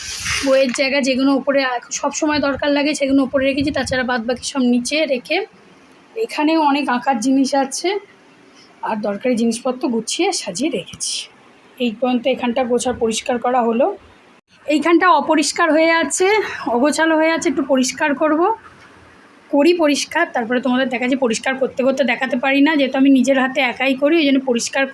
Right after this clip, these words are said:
করতে করতে দেখাতে পারি না, স্ট্যান্ড নেই তো মোবাইল, ওই জন্য পরিষ্কার করতে করতে দেখা, পরিষ্কার করে নিয়ে তোমাদের দেখাবো আবার, ঠিক আছে? পরিষ্কার করে নিই, তারপর দেখাচ্ছি। এই টপিটা আঁকায় পেয়েছিল আমার ছেলে, প্রাইজ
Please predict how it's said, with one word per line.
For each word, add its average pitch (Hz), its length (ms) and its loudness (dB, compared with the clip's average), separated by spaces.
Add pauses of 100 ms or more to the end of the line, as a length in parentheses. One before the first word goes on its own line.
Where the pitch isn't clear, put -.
করতে 254 260 -4
করতে 277 260 -2
দেখাতে 240 340 -2
পারি 208 220 -2
না, 214 140 -4
স্ট্যান্ড 247 400 -2
নেই 285 160 2 (120)
তো 381 100 4 (600)
মোবাইল, 302 340 2
ওই 226 100 0
জন্য 247 140 -2
পরিষ্কার 247 360 -4
করতে - 220 -6
করতে 254 160 0
দেখা, 208 200 -4 (120)
পরিষ্কার 254 360 -2
করে 269 240 0
নিয়ে 359 160 4
তোমাদের 202 340 -2
দেখাবো 202 400 -10
আবার, 202 180 -10 (440)
ঠিক - 140 -4
আছে? 277 140 2
পরিষ্কার 277 440 0
করে 311 180 2
নিই, 330 120 6
তারপর 262 220 0
দেখাচ্ছি। 220 500 -6 (1400)
এই 320 160 2
টপিটা 359 500 2
আঁকায় 320 420 4
পেয়েছিল 330 440 2
আমার 320 340 4
ছেলে, 294 340 2 (1400)
প্রাইজ 277 280 2